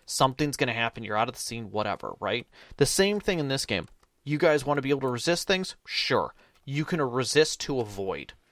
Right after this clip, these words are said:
But you can also just set it to resist to reduce the consequences. I mean, there's always gonna be a consequence, but you're reducing what they're gonna be.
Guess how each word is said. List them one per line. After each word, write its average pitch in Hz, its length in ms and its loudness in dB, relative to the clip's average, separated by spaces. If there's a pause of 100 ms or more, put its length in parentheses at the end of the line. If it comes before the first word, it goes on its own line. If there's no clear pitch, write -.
(1300)
But - 220 6 (400)
you 143 120 -2
can 123 140 2
also 175 300 8
just - 280 -4
set 214 180 4
it 208 140 0
to 147 320 2 (720)
resist 123 720 4 (240)
to 156 260 0
reduce 131 840 -2
the 165 100 0
consequences. - 1080 -6
I - 180 -20
mean, 131 160 2
there's 123 160 -2 (100)
always 190 400 8
gonna 156 160 -2
be 127 100 -4
a 120 60 0
consequence, 156 580 -4 (240)
but - 180 0
you're 135 100 -6
reducing 120 760 0
what 104 140 -4
they're 104 140 -4
gonna 98 180 -12
be. - 280 -10